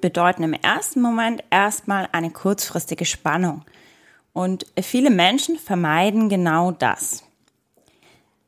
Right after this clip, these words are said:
Aber keine Grenze ist langfristig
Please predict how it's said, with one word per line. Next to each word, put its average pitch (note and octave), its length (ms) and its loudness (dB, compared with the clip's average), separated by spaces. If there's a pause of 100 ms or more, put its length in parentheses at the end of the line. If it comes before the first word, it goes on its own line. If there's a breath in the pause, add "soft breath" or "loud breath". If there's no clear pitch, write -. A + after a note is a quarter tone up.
(360)
Aber F3 500 2 (380)
keine C4+ 440 2
Grenze G3 480 0
ist - 260 -12
langfristig A#3 920 -2